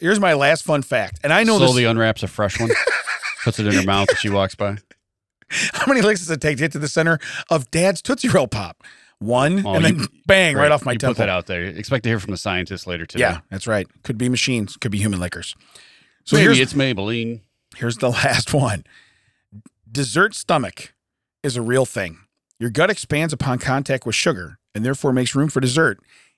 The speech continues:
Speaker 1: even after having that feeling of being full.
Speaker 2: They claim this is the problem with diet beverages.
Speaker 1: Really?
Speaker 2: Is that it hits, the sweetness comes in, but the calories don't. So you, like,
Speaker 1: Really?
Speaker 2: yeah, you,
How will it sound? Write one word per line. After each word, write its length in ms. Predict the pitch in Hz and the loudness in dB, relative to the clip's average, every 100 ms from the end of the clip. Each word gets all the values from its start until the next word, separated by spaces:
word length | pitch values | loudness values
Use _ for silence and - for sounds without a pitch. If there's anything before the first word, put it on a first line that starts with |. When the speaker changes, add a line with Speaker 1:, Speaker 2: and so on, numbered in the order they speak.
| _ - | _ 2
Speaker 1:
even 260 | 359 330 | 4 4
after 300 | 170 131 139 | 4 2 0
having 260 | 127 135 131 | 0 0 0
that 160 | 120 107 | -2 -2
feeling 280 | 143 131 | -2 0
of 80 | 113 | -2
being 180 | 113 107 | -4 -6
full. 320 | - 87 - _ _ _ _ _ | -8 -10 -10 _ _ _ _ _
Speaker 2:
They 100 | - | -6
claim 300 | 113 123 127 | -2 0 2
this 180 | 107 90 | 0 -2
is 140 | 92 85 | -6 -8
the 60 | |
problem 320 | 90 95 87 | -2 0 0
with 140 | 87 80 | -2 -4
diet 300 | 85 78 73 | -2 -2 -4
beverages. 560 | 73 71 65 64 - _ _ _ _ _ _ | -6 -6 -14 -18 -20 _ _ _ _ _ _
Speaker 1:
Really? 260 | 113 139 277 | 0 2 2
Speaker 2:
Is 120 | 95 | 2
that 160 | 98 92 | 0 0
it 100 | 87 | -2
hits, 200 | 107 - | -4 -4
the 100 | 101 | -8
sweetness 540 | - 117 101 92 - | -2 -2 0 -4 -6
comes 260 | - 98 90 | -6 -4 0
in, 160 | 90 | -2
but 80 | 85 | -2
the 80 | 82 | -4
calories 420 | 92 92 85 80 | -2 0 0 -4
don't. 360 | - 90 80 - _ _ _ _ _ _ _ _ _ _ _ _ _ | -2 -2 -2 -6 _ _ _ _ _ _ _ _ _ _ _ _ _
So 180 | - 104 | -10 -6
you, 200 | 92 - | -2 2
like, 100 | 180 | 2
Speaker 1:
Really? 180 | 76 87 92 | 0 -6 -2
Speaker 2:
yeah, 140 | 104 | 0
you, 180 | 90 | 0